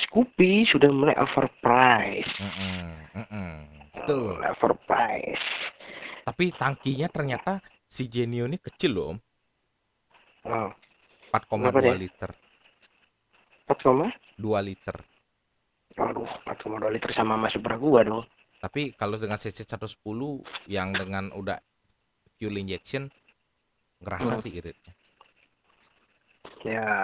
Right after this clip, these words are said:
Speaker 1: lumayan lah, paling dapat lima puluhan kilometer lah.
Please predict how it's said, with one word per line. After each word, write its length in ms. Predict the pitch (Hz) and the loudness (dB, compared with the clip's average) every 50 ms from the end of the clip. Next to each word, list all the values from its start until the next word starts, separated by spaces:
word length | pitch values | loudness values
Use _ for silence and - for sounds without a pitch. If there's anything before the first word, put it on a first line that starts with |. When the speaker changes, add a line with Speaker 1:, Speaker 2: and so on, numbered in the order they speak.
| 95 92 95 95 98 98 98 92 | 0 0 0 -2 -2 -4 -6 -6
Speaker 1:
lumayan 480 | - - 104 104 107 107 117 131 139 | -6 -4 -4 -2 -2 0 0 2 2
lah, 80 | 135 - | 2 2
paling 240 | 113 117 127 127 120 | 2 0 0 0 -2
dapat 120 | - 104 107 | 0 -2 0
lima 160 | 110 110 110 107 - | 0 0 -2 -2 0
puluhan 240 | - 107 107 110 | 0 0 0 -2
kilometer 560 | 107 110 107 104 104 101 95 92 _ - 104 - | -2 -2 -4 -2 -4 -6 -8 -8 _ -10 -10 -4
lah. 160 | 104 104 107 | -4 -4 -4